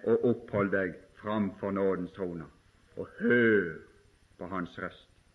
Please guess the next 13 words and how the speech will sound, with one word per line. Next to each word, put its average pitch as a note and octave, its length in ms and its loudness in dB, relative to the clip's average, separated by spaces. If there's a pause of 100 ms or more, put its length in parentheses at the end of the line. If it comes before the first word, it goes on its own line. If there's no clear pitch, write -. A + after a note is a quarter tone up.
som F2 140 -8
taler. E2 320 -8 (1160)
At G2+ 160 -4
ikke A2+ 240 0
noen G#2 420 2
bitter G2+ 540 -4
rot F#2+ 260 -4
skal F#2+ 200 -6
vokse F#2 280 -8
opp F2+ 220 -6
og F2 140 -6
volde F2 340 -2
men, E2 260 -6